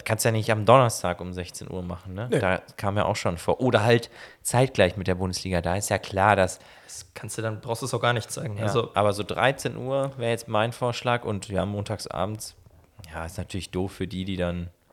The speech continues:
Speaker 1: ich weiß nicht, Nachtschicht als Krankenschwester haben oder sonstiges, ne? Aber
Speaker 2: Um jetzt mal völlig klischeehaft hier mal einen
Speaker 3: Also,
Speaker 2: rauszuhauen.
Speaker 1: aber was machen die denn sonst da? <laughs>
Speaker 3: Ja,
Speaker 1: Nein,
Speaker 3: aber wie
Speaker 1: aber
Speaker 3: hoch ist denn da die Profirote?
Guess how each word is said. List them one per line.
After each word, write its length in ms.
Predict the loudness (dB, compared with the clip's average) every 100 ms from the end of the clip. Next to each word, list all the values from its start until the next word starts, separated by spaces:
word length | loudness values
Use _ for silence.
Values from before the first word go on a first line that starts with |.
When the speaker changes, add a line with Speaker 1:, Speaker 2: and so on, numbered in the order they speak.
| _ _ _ _ _ _ -16
Speaker 1:
ich 140 | -10 -6
weiß 240 | -6 -6
nicht, 180 | -12 -4
Nachtschicht 560 | -2 -2 -4 -8 -4 -2
als 220 | -2 -4
Krankenschwester 600 | -6 -6 -4 -4 -2 0
haben 240 | 0 -2 -2
oder 200 | -2 -2
sonstiges, 640 | -4 -6 -6 -6 -6 -6
ne? 160 | -8 -2
Aber 280 | 0 4 6
Speaker 2:
Um 40 |
jetzt 140 | 4 4
mal 120 | 0
völlig 340 | 2 0 0
klischeehaft 480 | -4 -2 0 0 -2
hier 140 | -4 -2
mal 80 | 0
einen 120 | 2
Speaker 3:
Also, 100 | 4
Speaker 2:
rauszuhauen. 420 | 4 6 6 10
Speaker 1:
aber 140 | 10
was 80 | 10
machen 320 | 10 8 6
die 60 | 6
denn 220 | 8 8 12
sonst 340 | 12 12 6
da? 80 | 6
<laughs> 400 | 6 8 6 8 6 8 8 8 6 4 0 0 0
Speaker 3:
Ja, 140 | 6 8
Speaker 1:
Nein, 160 | 8
Speaker 3:
aber 140 | 8 6
wie 40 |
Speaker 1:
aber 120 | 6
Speaker 3:
hoch 60 | 4
ist 120 | -2
denn 80 | -4
da 80 | -2
die 100 | -4
Profirote? 920 | -6 -10 -8 -6 -4 0 0 0